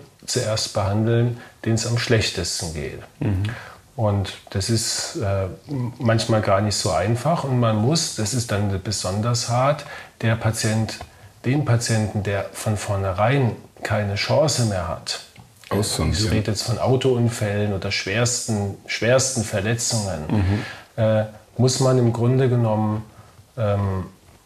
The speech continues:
Speaker 1: äh, seinem, seinem Schicksal überlassen, so hart sich das auch anhört, um die Kapazitäten für die aufzubrauchen,
Speaker 2: Mhm.
Speaker 1: die noch zu retten sind.
Speaker 2: Mhm.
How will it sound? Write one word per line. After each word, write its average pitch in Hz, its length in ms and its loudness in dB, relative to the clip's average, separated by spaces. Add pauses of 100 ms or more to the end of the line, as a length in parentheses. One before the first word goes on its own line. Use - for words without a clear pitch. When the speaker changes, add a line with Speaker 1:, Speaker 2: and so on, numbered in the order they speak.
(480)
Speaker 1:
äh, 95 360 0
seinem, 98 540 -2
seinem 98 280 -2
Schicksal 110 500 0
überlassen, 101 600 0
so 117 200 -2
hart 98 220 2
sich - 180 -4
das 98 220 -6
auch 92 180 -6
anhört, 117 540 0 (120)
um 160 500 2 (400)
die 113 80 -2
Kapazitäten 113 920 -2
für 117 220 -4
die 139 520 0
aufzubrauchen, 127 840 0
Speaker 2:
Mhm. - 20 0
Speaker 1:
die 127 100 0
noch 120 220 -2
zu - 160 -2
retten 113 340 -2
sind. 82 420 -8
Speaker 2:
Mhm. 95 320 0